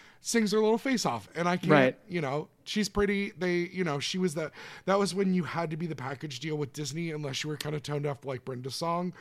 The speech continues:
Speaker 2: Yep.
Speaker 1: um, which was fine 'cause she was
Speaker 2: Yep.
Speaker 1: so funny. I didn't care if Brenda Song couldn't sing.
Speaker 2: <laughs>
Speaker 1: Um,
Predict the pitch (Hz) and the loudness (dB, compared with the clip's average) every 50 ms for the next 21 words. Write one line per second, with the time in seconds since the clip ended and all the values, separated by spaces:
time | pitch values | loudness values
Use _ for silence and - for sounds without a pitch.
0 | - - - - - 131 131 139 135 123 120 117 117 123 - _ 165 175 - - | -16 -20 -12 -4 2 6 6 8 8 6 2 0 -2 -4 -4 _ -2 -2 0 0
1 | 175 165 - - 180 180 180 175 170 - - 175 156 - - 180 165 156 113 - | -2 -4 0 2 4 4 4 2 0 -2 -4 -2 -2 -2 -2 0 2 2 2 2
2 | - - - - 196 196 202 202 208 208 202 196 - - - - - - - - | 2 0 0 2 4 6 6 6 6 6 4 4 2 -4 -12 -20 -20 -20 0 2
3 | 180 170 143 123 117 104 101 98 - - - 143 151 147 147 147 143 147 151 - | 2 2 4 0 -4 -6 -10 -12 -10 -2 0 0 0 0 -2 -6 -6 -8 -10 -8
4 | 123 127 117 113 - 120 120 113 117 113 - 127 110 110 101 - 107 104 104 101 | -6 -4 -4 -4 -4 -6 -6 -6 -6 -6 -6 -6 -6 -8 -8 -10 -12 -10 -8 -8
5 | - - 107 95 82 76 - - - - - 208 170 277 415 392 - 165 156 | -6 -6 -6 -8 -12 -16 -18 -18 -6 6 8 10 12 12 12 12 12 8 4